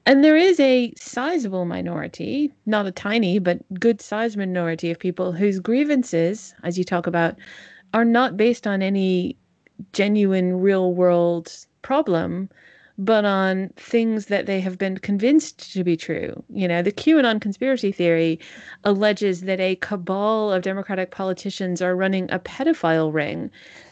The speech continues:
There's no truth in it. Like, there's nothing you can even disagree with. It's just, like, completely invented out of whole cloth.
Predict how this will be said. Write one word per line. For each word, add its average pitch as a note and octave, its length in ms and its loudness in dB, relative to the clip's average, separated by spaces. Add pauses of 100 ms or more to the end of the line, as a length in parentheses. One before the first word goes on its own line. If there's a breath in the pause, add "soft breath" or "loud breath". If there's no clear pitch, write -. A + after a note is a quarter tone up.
There's B3+ 240 4
no C#4+ 420 6
truth D4+ 340 -4
in E3 140 -6
it. D#3+ 80 -10
Like, G3+ 160 -2
there's A#3 200 0
nothing D4 440 0
you C4 100 -2
can B3+ 140 -2
even B3+ 220 0
disagree B3 460 0
with. G#3+ 220 0
It's F#3+ 140 -4
just, A#3+ 220 -6
like, A#3 140 -2
completely B3+ 600 -2
invented A3+ 300 -2
out G#3 60 -4
of G3+ 80 -4
whole G#3 140 -6
cloth. D4 280 -6